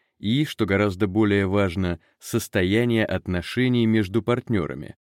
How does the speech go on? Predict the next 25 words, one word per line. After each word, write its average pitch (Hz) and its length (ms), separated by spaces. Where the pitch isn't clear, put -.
Такой 110 320
взгляд 98 420
затрудняет 120 680
понимание 98 520
себя 104 360
как 92 180
самими 101 440
мужчинами, 90 760
так 139 220
и 139 100
их 127 140
партнершами. 139 840
Он 139 220
обобщает, 104 760
упрощает 104 760
и 104 140
искажает 113 680
реальный 117 480
опыт 90 340
мужчин, 104 440
создавая 101 600
стереотипы, 90 800
мешающие 95 800
как 90 220
женщинам, 85 680